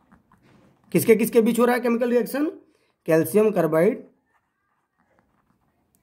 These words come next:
कैल्शियम कार्बाइड and वाटर। ये दोस्तों, तो हम लोग कह सकते हैं कि जो एसिटिलीन है, एसिटिलीन जो गैस है,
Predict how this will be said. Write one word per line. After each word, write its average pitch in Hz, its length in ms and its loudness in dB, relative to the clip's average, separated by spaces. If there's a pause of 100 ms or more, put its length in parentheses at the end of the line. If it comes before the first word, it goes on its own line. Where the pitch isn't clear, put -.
(2750)
कैल्शियम 165 400 0
कार्बाइड 165 380 0
and 320 220 2 (1300)
वाटर। 131 540 -4 (1800)
ये 175 100 4
दोस्तों, 139 320 -4
तो 160 80 -8
हम 160 100 0
लोग 190 140 0
कह 233 140 2
सकते 226 260 -2
हैं 220 220 -2
कि 202 220 -2
जो 180 340 -2
एसिटिलीन 190 680 -2
है, 170 240 0
एसिटिलीन 233 500 -2
जो 208 120 2
गैस 202 380 2
है, - 260 -6